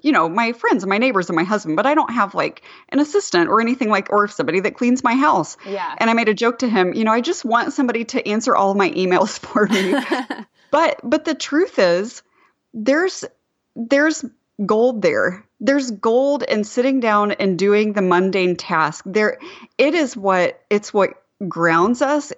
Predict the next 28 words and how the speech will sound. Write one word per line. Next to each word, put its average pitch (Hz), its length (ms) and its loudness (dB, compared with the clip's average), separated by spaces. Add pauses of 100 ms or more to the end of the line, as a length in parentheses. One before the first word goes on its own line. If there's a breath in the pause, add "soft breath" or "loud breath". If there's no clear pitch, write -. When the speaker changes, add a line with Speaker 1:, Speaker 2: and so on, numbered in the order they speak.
Speaker 1:
It's - 200 -6
what 185 180 0
keeps - 320 -6
us 175 160 0
human. 262 600 2
It's - 180 -6
what 196 140 0
keeps - 320 -6
us 175 140 -2
connected 254 880 0 (380 loud breath)
to 240 160 0
each 202 240 -2
other. 247 440 2 (280 loud breath)
You 233 100 2
know, 226 140 4
I 233 120 0
just, 269 220 -4 (140)
I, 233 240 -2
it 262 200 0
scares 254 540 -4
me 175 180 2
to 196 160 -4
think 190 280 0
of, 175 380 2 (480 loud breath)
um, 165 460 2 (240)
you 214 140 2
know, 170 100 6
I, 208 240 0